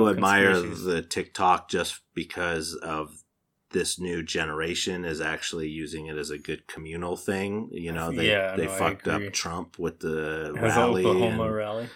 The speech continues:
Speaker 2: Yep, and just all they've, they've done a few different things where it's like, "Hey, yeah, good for them," you know?
Speaker 1: Yeah, no, I've,
Speaker 2: It's a
Speaker 1: I've
Speaker 2: generation
Speaker 1: definitely,
Speaker 2: being
Speaker 1: uh,
Speaker 2: able to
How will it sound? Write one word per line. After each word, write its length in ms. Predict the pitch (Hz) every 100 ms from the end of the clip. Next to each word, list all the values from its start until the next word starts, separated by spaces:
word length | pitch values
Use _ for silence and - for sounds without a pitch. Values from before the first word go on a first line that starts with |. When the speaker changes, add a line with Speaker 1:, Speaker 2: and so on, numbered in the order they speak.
| -
Speaker 2:
Yep, 400 | 98 92 92 92
and 240 | 82 80 80
just 340 | 78 - - _ _
all 320 | - 87 - _
they've, 220 | 95 85 - _ -
they've 180 | 92 98
done 140 | 101
a 40 |
few 220 | 80 92 87
different 300 | 73 76 -
things 340 | 73 73 -
where 100 | 71
it's 160 | 71 -
like, 180 | 73 - _ _ - _ _ - _
"Hey, 220 | 120 113
yeah, 340 | 123 123 85 - _ _ _ _ -
good 180 | 101
for 160 | - 101
them," 440 | 110 104 78 76 _ _
you 120 | 76
know? 140 | 76 82
Speaker 1:
Yeah, 220 | 113 98
no, 120 | 98 98
I've, 220 | 104 110
Speaker 2:
It's 100 | 104
a 140 | 85
Speaker 1:
I've 100 | 110
Speaker 2:
generation 580 | 117 87 85 85 - 90
Speaker 1:
definitely, 140 | 82
Speaker 2:
being 120 | 85 85
Speaker 1:
uh, 40 |
Speaker 2:
able 200 | 82 82
to 240 | 82 78